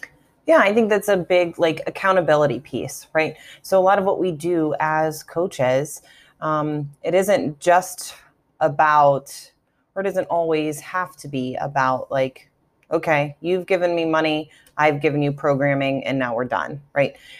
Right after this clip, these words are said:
It is that follow through and that accountability of, like, "Hey, like, you said Monday was the day you were gonna work out. Haven't seen you. What's going on? Is everything okay?" And, and that little extra push of, like, "Ah, yeah,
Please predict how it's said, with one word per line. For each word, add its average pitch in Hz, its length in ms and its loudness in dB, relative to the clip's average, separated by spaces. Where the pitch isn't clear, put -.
It 156 140 2
is 151 300 2
that 143 260 0
follow 185 480 0
through 139 380 -6
and 143 120 -2
that 147 100 -4
accountability 156 760 -2
of, 143 140 0
like, 143 400 0
"Hey, 214 480 -2
like, 170 160 -10
you 170 80 -6
said 185 280 2
Monday 185 260 4
was 190 140 0
the 185 60 -4
day 190 220 2
you 190 80 -2
were 185 120 0
gonna 185 200 0
work 185 240 0
out. 214 200 2
Haven't 180 380 -4
seen 196 180 -4
you. 208 140 -2
What's - 240 -8
going 185 240 -2
on? 190 260 0
Is 160 100 -4
everything 160 340 -6
okay?" 202 520 2
And, 165 460 2
and 165 220 0
that 165 180 0
little 175 220 6
extra 165 280 0
push 151 360 -6
of, - 80 -20
like, 135 200 -10
"Ah, - 260 -8
yeah, - 240 -2